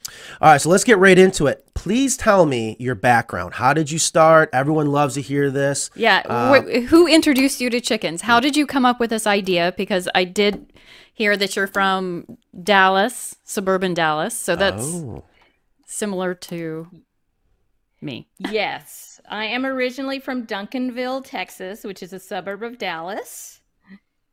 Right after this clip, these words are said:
Speaker 3: I lived all my, you know, all my early years in the suburbs. I was very disconnected from, uh, you know,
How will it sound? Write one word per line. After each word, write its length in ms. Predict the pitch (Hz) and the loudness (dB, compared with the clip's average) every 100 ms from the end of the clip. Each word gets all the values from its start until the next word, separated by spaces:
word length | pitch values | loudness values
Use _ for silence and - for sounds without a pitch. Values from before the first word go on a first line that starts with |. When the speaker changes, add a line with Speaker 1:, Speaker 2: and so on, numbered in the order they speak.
| _ _ _ _ _ | _ _ _ _ _
Speaker 3:
I 420 | 190 202 214 208 - | -6 -4 -4 -6 -10
lived 720 | 202 208 208 208 208 202 202 - | -10 -8 -6 -6 -8 -10 -14 -10
all 320 | 190 202 220 | -6 -4 -4
my, 340 | 254 254 262 262 | -4 -4 -4 -6
you 340 | 254 135 220 | -8 -12 -8
know, 220 | 180 185 | -8 -8
all 220 | - 190 | -8 -10
my 260 | 214 208 208 | -10 -10 -10
early 300 | 202 208 214 208 | -10 -8 -8 -8
years 420 | 208 208 220 233 | -6 -6 -6 -8
in 80 | 220 | -10
the 80 | |
suburbs. 920 | 214 202 185 196 196 196 202 202 - - | -10 -8 -8 -8 -8 -10 -12 -14 -20 -18
I 160 | 165 170 | -14 -12
was 200 | 175 160 | -12 -14
very 360 | 180 180 190 190 | -12 -10 -10 -10
disconnected 880 | 190 185 - 202 202 - 208 208 | -14 -14 -12 -10 -10 -10 -12 -12
from, 540 | 196 185 185 185 185 185 214 226 _ _ _ _ _ _ _ _ - | -12 -14 -12 -14 -16 -18 -20 -20 _ _ _ _ _ _ _ _ -12
uh, 360 | 180 175 165 - | -8 -6 -8 -10
you 140 | - 196 | -12 -10
know, 320 | 160 147 | -10 -10